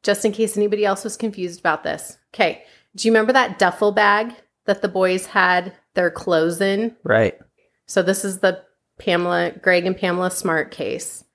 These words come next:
Speaker 1: Anyways, they never found that duffel bag with the bloody clothes in it. What they did find was the pillowcase that, uh, what was his name? See, I've already blocked it out of my <laughs> head what his name was.
Speaker 2: On new things.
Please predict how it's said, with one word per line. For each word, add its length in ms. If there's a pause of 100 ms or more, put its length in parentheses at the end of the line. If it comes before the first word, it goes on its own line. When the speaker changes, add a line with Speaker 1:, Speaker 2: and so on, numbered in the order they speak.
(140)
Speaker 1:
Anyways, 420
they 180
never 280
found 400
that 220
duffel 340
bag 380 (540)
with 220
the 40
bloody 300
clothes 340
in 80
it. 160 (160)
What 300
they 160
did 400
find 760 (220)
was 800 (240)
the 80
pillowcase 1300 (220)
that, 720 (480)
uh, 680
what 180
was 140
his 200
name? 320 (480)
See, 360
I've 180
already 220
blocked 380
it 60
out 160
of 60
my 80
<laughs> 240
head 140 (100)
what 240
his 200
name 140
was. 120
Speaker 2:
On 300
new 140
things. 500